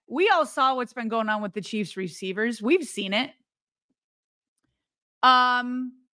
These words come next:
we've seen it. And so is that, is that supposed to be like, you know, a compliment to Lamar then? So, so you believe because of Lamar, the Ravens can win the Super Bowl, but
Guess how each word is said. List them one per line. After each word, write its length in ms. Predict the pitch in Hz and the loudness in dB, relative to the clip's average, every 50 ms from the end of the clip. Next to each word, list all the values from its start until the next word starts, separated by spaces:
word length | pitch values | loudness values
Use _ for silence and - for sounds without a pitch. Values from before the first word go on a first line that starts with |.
| _ | _
we've 240 | - 269 339 349 320 | -4 -2 0 0 -2
seen 320 | - - 359 381 415 349 262 | -2 -2 -2 -2 0 0 -2
it. 160 | - - - _ _ _ _ _ | -4 -4 -10 _ _ _ _ _
And 160 | - 269 262 233 | 0 0 0 2
so 420 | - 294 262 254 247 240 233 - - _ _ _ - | 2 2 4 4 2 -2 -4 -10 -14 _ _ _ -6
is 120 | 220 202 | -2 4
that, 200 | 254 262 262 - - _ _ _ _ _ _ | 4 4 4 4 0 _ _ _ _ _ _
is 140 | 220 247 220 | -2 0 4
that 240 | 262 269 294 285 - | 4 4 4 2 -4
supposed 420 | - 240 277 277 269 269 269 - | -10 -4 -2 0 0 0 -2 -6
to 60 | 262 | -6
be 220 | 214 254 262 262 254 | -4 -2 0 0 2
like, 560 | 247 226 220 220 214 202 196 - - - _ _ _ _ _ _ _ _ _ _ _ _ _ _ _ _ _ _ _ _ _ _ _ _ _ | 4 4 4 4 2 -2 -6 -12 -18 -20 _ _ _ _ _ _ _ _ _ _ _ _ _ _ _ _ _ _ _ _ _ _ _ _ _
you 100 | - 233 | -10 -6
know, 240 | 233 220 220 247 - - | -4 -4 -4 -4 -4 -6
a 80 | 220 | -8
compliment 600 | 220 - - 220 240 240 240 277 269 269 269 247 | -8 -2 2 4 4 4 4 2 2 2 2 0
to 80 | - 294 | -2 -4
Lamar 400 | 254 240 233 233 233 240 262 269 | -2 0 0 2 2 2 2 2
then? 340 | 269 294 294 302 320 330 302 | 0 -2 -2 -2 -2 -4 -8
So, 440 | - - 262 247 240 226 226 226 226 - _ _ _ _ _ _ | -4 -2 0 0 0 0 -4 -8 -12 -18 _ _ _ _ _ _
so 460 | _ - 277 240 233 220 220 226 220 - _ _ _ _ _ _ _ _ _ _ _ | _ 0 0 2 2 0 -2 -6 -8 -12 _ _ _ _ _ _ _ _ _ _ _
you 140 | 220 240 | -4 -4
believe 440 | 214 220 269 285 339 392 403 403 339 | -2 0 2 4 4 4 4 4 2
because 280 | 370 330 - 320 302 262 | -2 -4 -2 -4 -4 -2
of 60 | 294 | -2
Lamar, 340 | 277 262 262 269 269 262 254 | -2 0 2 2 2 2 0
the 100 | 247 240 | 0 -2
Ravens 360 | 240 247 254 254 247 240 - | -2 -2 -2 -2 -4 -4 -4
can 220 | - 262 233 226 | -6 -6 -4 -2
win 160 | 226 233 226 220 | -2 -2 -2 -2
the 80 | 208 | -4
Super 340 | 202 - - 262 226 240 220 | -6 -6 -6 -6 -4 -4 -4
Bowl, 220 | 185 190 208 202 | -2 0 0 0
but 300 | 185 170 214 196 185 - | 2 4 4 4 4 2